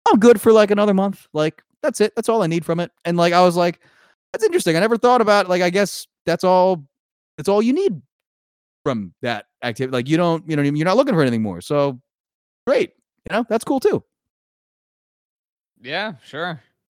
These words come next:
Speaker 1: You know,
Speaker 2: That's a
Speaker 1: and,
Speaker 2: very
Speaker 1: and
Speaker 2: Mitch
Speaker 1: recognize
Speaker 2: response.
Speaker 1: Oh, it's so, oh my God, it was such a fucking Mitch response.
Speaker 2: Brutally a Mitch response.
Speaker 1: But, you know, but just that idea of, like, "Hey, man, as long as you're enjoying it, right?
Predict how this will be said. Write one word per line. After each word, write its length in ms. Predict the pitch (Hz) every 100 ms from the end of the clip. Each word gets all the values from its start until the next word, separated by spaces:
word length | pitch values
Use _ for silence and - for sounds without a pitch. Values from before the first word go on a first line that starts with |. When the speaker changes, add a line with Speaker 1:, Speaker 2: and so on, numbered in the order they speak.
| _ _ -
Speaker 1:
You 80 | 151
know, 100 | 165
Speaker 2:
That's 140 | 131
a 20 | -
Speaker 1:
and, 60 | -
Speaker 2:
very 220 | 214 208
Speaker 1:
and 100 | 208
Speaker 2:
Mitch 40 | 202
Speaker 1:
recognize 400 | - 208 208 202
Speaker 2:
response. 520 | 117 113 110 - - -
Speaker 1:
Oh, 140 | 262 214
it's 100 | -
so, 200 | - 247
oh 160 | 190 185
my 140 | 165
God, 240 | 165 170 170
it 80 |
was 140 | 170 -
such 500 | - - 202 185 -
a 80 | 165
fucking 460 | - 147 - 208
Mitch 260 | 165 175 147
response. 800 | 170 - - 156 135 123 - - 226 247 240
Speaker 2:
Brutally 760 | 143 160 165 156 127 123 113 110
a 140 | 151 127
Mitch 300 | 117 113 123
response. 600 | 117 - 101 101 - 285
Speaker 1:
But, 500 | 196 139 226 220 220 - _ _ _ _
you 140 | 214 214
know, 140 | 196
but 140 | 170
just 160 | 202 220
that 160 | 240 226
idea 840 | 214 180 156 247 226 190 185 160 -
of, 1120 | 170 180 180 175 175 175 180 165 139 127 -
like, 360 | 151 151 151 131
"Hey, 300 | - 175 254
man, 160 | 135 143
as 100 | 156
long 160 | 185 453
as 120 | 320
you're 140 | 190 175
enjoying 560 | 113 80 98 113 76
it, 120 | - _ _ _ _ _ _ _ _ -
right? 200 | 127